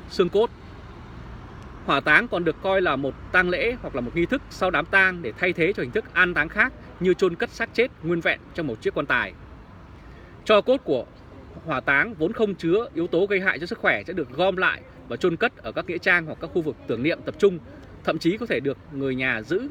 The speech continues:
lại hoặc phân tán theo nhiều hình thức khác nhau. Hỏa táng xong,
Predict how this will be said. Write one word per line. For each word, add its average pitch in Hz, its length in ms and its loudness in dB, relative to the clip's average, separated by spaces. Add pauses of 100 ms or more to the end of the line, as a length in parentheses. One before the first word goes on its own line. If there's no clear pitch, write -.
(140)
lại 151 240 0
hoặc 127 160 -8 (100)
phân 165 140 -4
tán 170 360 2
theo 165 120 -2
nhiều 131 160 -2
hình 104 100 -8
thức 175 180 -6
khác 180 160 -8
nhau. 156 220 -2 (1300)
Hỏa 151 140 2
táng 165 180 2
xong, 214 320 0